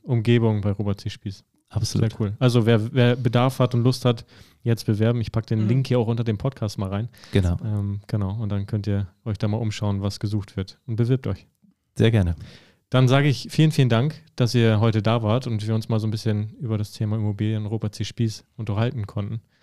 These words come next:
Speaker 1: Vielleicht haben wir nochmal die Chance, irgendwann in Zukunft nochmal einen zweiten Podcast aufzumachen oder aufzunehmen und über weitere Projekte zu sprechen, würde ich mich auf jeden Fall darüber freuen.
Speaker 2: Sehr gerne. Und wenn du in der kleinen Kirchenstraße unterwegs bist, Nummer sieben, du weißt, wo wir sitzen, herzlich willkommen, kriegst den allerbesten Kaffee bei uns.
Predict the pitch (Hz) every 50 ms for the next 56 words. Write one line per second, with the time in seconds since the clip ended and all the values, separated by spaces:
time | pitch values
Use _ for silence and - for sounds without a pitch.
0 | _ - - _ _ _ - 131 131 139 143 - 147 147 135 131 131 123 127 127
1 | 127 123 123 120 120 117 - 127 123 120 117 - 147 123 123 117 120 117 117 120
2 | 120 117 - _ _ - 120 110 - - 127 - - 120 107 - 113 110 107 107
3 | 101 - 117 127 127 120 - 110 - - 104 101 - - 127 113 104 - - -
4 | 104 104 107 120 117 - _ - 107 107 104 101 104 - 135 107 - - - 113
5 | 104 107 110 127 131 - _ _ - - _ _ _ 127 117 107 104 98 110 104
6 | - 110 98 - - 104 104 - - - - - - - - 107 101 107 107 101
7 | 107 107 98 - 107 104 - 104 98 - - 104 107 110 104 104 - _ 104 98
8 | 87 - _ _ - - 117 113 110 107 98 92 92 101 104 110 113 120 131 131
9 | 131 123 117 - - 131 120 - - 131 127 127 - - 127 120 110 120 117 107
10 | 123 120 - - 127 120 - 120 117 113 110 110 120 123 120 117 110 104 117 117
11 | 117 - - 113 107 104 117 117 - - 113 107 107 117 - - - 120 120 120
12 | - 135 117 - 117 - - 110 110 110 110 107 - - - 117 - - 123 113
13 | 107 104 107 104 98 - - 107 98 92 87 90 87 80 - - - - -